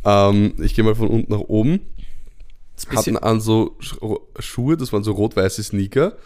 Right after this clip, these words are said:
Speaker 2: <laughs>
Speaker 1: so ein bisschen wie so die, ähm,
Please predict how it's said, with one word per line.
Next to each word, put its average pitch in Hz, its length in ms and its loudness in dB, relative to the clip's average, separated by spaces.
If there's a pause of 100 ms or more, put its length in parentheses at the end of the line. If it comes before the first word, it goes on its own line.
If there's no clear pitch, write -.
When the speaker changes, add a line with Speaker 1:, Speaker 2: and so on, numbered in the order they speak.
(100)
Speaker 2:
<laughs> - 0 - (200)
Speaker 1:
so - 120 -16
ein - 40 -16
bisschen 113 320 0
wie 110 80 2
so 110 140 0
die, 110 320 2 (1200)
ähm, 101 400 0